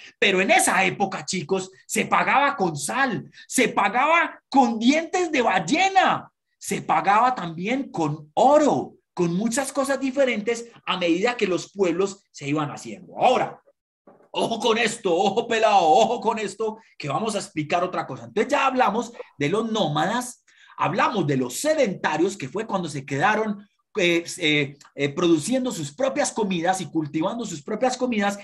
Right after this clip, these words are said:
y luego en ese intercambio se inventaron el dinero. Muy bien, el dinero. Muy bien, David. Esa sal es muy importante para que cuidemos mucho la sal, chicos. Exactamente, muy bien. Con esa sal, a la gente le pagaban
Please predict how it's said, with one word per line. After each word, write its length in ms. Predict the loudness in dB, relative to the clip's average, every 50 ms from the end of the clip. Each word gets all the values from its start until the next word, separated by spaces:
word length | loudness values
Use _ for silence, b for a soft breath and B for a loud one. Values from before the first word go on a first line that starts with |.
| B B B B B
y 80 | -4
luego 320 | -2 2 4 4 6 6 4
en 100 | 2 2
ese 180 | -4 -6 -6
intercambio 760 | -6 -4 2 2 2 4 4 0 0 0 0 -2 0 0 0 -2 B B B
se 160 | -6 -6 -4
inventaron 640 | -4 -2 -4 -4 -4 -2 -4 -4 -4 -4 -6 -8 -12 -12
el 340 | -6 -4 -4 -4 -4 -6 -8
dinero. 680 | -6 -6 -4 -2 -2 0 0 2 2 2 0 0 -6
Muy 200 | -6 -4 -4 -4
bien, 520 | -4 -4 -2 0 0 0 0 -2 -6 -10 _ -14
el 240 | -12 -10 -10 -8 -6
dinero. 440 | -2 -2 2 4 4 4 4 2
Muy 240 | 0 0 2 2 2
bien, 260 | 2 2 2 2 4
David. 500 | 4 2 2 4 2 2 0 0 -4 -8 -12 _ _ -2
Esa 340 | 2 2 4 4 4 0
sal 480 | 2 2 2 2 2 2 0 -4 -8 -12 _ _ -4
es 180 | -2 -2 -2
muy 260 | -2 -2 -2 -2 -2 -2
importante 840 | -4 -4 -2 -4 -4 0 0 0 0 0 0 -2 -4 -4 -4 -10 _ _ _
para 240 | -6 -4 -4 -2 -2
que 160 | -4 -4 0
cuidemos 480 | 4 4 4 4 4 2 0 -2 -2 -2
mucho 260 | -6 -6 -4 -4 -2
la 140 | -2 -2 -2
sal, 260 | 0 0 0 0 0
chicos. 400 | -2 -6 -6 -6 -6 -8 -8 -8
Exactamente, 800 | -10 -12 -10 -12 -12 -8 -8 -6 -4 -2 -2 -4 -2 -4 -6 -4
muy 240 | -4 -4 -4 -6
bien. 400 | -4 0 0 0 0 -2 -6 -14 _ _ _ _ _
Con 180 | -10 -8 -4 -2
esa 220 | -2 -2 -2 0
sal, 420 | 2 2 4 2 2 -2 -6 -12 -6
a 120 | -6 -4
la 80 | -4 -4
gente 260 | -6 -8 -6 -4 -2
le 120 | -2 -2 0
pagaban 600 | 0 -2 0 2 2 2 4 4 2 0 -2